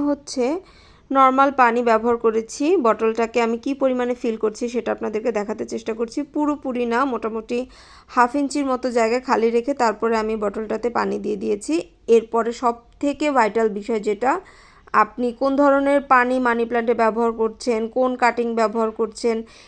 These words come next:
এই সব কিছুর থেকেও গুরুত্বপূর্ণ হচ্ছে মানি প্ল্যান্টের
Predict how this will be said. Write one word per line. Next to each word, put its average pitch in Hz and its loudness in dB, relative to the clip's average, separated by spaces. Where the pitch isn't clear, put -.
এই 277 0
সব 294 4
কিছুর 302 -2
থেকেও 285 0
গুরুত্বপূর্ণ 254 -4
হচ্ছে 226 -2
মানি 240 2
প্ল্যান্টের 233 0